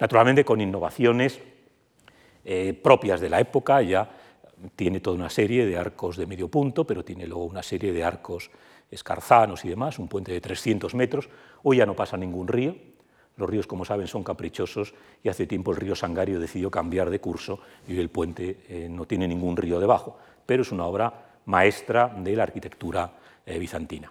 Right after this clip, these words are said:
Todo esto cuesta dinero. Eh, Procopio se queja de que Justiniano saquea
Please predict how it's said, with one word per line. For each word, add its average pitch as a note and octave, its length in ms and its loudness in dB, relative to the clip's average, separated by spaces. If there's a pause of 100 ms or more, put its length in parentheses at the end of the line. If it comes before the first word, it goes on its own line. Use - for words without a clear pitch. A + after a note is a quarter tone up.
(520)
Todo G3 180 10
esto F#3 200 4
cuesta B2 240 2
dinero. E2 340 -2 (800)
Eh, A2 400 6
Procopio A2 640 6
se - 200 -8
queja - 420 0 (440)
de G2+ 260 4
que A2+ 80 0
Justiniano G2+ 600 0
saquea F#2+ 640 6